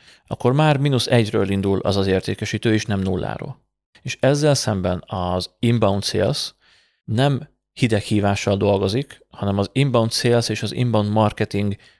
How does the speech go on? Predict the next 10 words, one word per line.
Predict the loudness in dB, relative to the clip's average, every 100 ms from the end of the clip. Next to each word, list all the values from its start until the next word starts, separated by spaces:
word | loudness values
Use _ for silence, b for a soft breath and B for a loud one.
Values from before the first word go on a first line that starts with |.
| b
kombinációjával | 0 2 2 0 0 -2 -2 0 0 0 0 0 -4 b b b b
igyekszik | -2 0 0 -2
a | 0
marketing | 0 0 -2 -2 -2
olyan | 0 2 0 -4 b _
előmelegített, | 0 2 4 4 2 2 -2 0
olyan | 0 2
minőségi | 2 2 0 -2 -4 -4 -4 -6 b b -2
érdeklődőket | 2 2 0 0 -2 -2 -4 -4
szerezni, | -2 0 0 0 -4